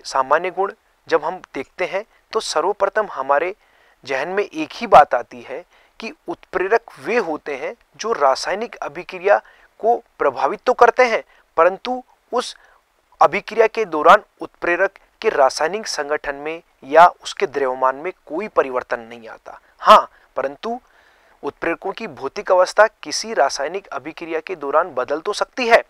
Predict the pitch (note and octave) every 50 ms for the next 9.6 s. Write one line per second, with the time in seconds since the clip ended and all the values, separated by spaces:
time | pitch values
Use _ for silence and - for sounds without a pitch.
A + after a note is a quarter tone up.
0 | _ _ _ _ _ _ _ _ - _ _ _ _ _ _ _ _ - - C#3+
1 | D3+ F3 - - B3 C4 G3 B2 _ _ _ _ _ _ _ _ _ _ _ _
2 | _ _ _ _ _ _ _ _ _ _ - - C3+ A#2+ F3 F3+ - A#3 A3+ A#3+
3 | A#3+ A#3 - - B3+ A3+ - - D3 _ _ - - G3 G#3 B3+ A#3+ - - G3+
4 | F3+ D#3 E3 D#3+ D#3 - D#3 D#3 D3 D3 D3 E3+ - - _ _ _ _ _ -
5 | D#3+ _ - - F#3 F#3 F#3+ F3+ - - A#3 G3 D3+ C#3 C#3 G3 G#3+ - - -
6 | - G#3+ A3 G#3+ G#3 E3 D#3 - D#3+ D3 C#3 B2 D3 - - - B2 A#2 A2+ _
7 | _ - A#2 A#2 _ A#2 A2+ A2 - - - C3+ - - D3 E3+ G#3 A#3+ - -
8 | _ _ _ _ _ C3 C3+ D#3+ A3 - - _ - G#3+ A#3+ A#3+ A3+ G3 E3 -
9 | - E3 D#3 D3+ D3+ D3+ D3 C#3+ - F3+ G3+